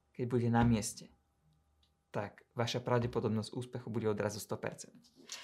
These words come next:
Ďalší tip, urobte neodvolateľný krok. Môže to byť drobnosť, ale niečo, čo vás do toho namočí. Niečo, pričom jednou ruk-, jednou nohou už musíte byť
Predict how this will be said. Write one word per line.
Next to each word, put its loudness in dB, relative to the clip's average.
Ďalší 10
tip, 4
urobte 10
neodvolateľný 12
krok. 12
Môže 6
to 10
byť 2
drobnosť, 10
ale 6
niečo, 8
čo 2
vás 10
do 8
toho 4
namočí. 10
Niečo, 8
pričom 6
jednou 12
ruk-, 6
jednou 12
nohou 12
už 2
musíte 6
byť 2